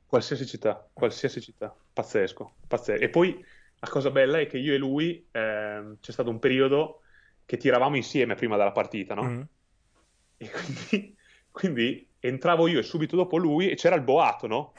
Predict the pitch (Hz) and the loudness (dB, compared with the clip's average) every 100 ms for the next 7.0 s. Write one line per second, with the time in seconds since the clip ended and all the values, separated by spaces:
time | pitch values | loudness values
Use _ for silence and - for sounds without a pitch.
0 | - 180 - 254 220 233 - 226 - - | 2 2 2 0 4 2 2 -2 -4 -6
1 | - - 139 151 143 - 160 - - 180 | -8 0 0 0 -4 0 2 2 2 2
2 | 190 151 - 151 160 170 151 - 165 165 | 2 2 2 2 -2 -2 -6 -8 -8 -4
3 | 156 175 151 135 143 127 117 - _ 120 | -4 -4 -8 -8 -6 -6 -8 -18 _ -6
4 | 127 160 160 165 - - 135 143 131 139 | -4 -2 -2 -2 -2 -6 -8 -8 -6 -2
5 | 123 120 110 117 135 117 110 135 120 139 | 0 2 2 0 -4 -4 -4 -2 0 0
6 | 160 120 131 110 117 113 113 - 123 101 | -2 2 4 4 -2 -2 -2 0 2 2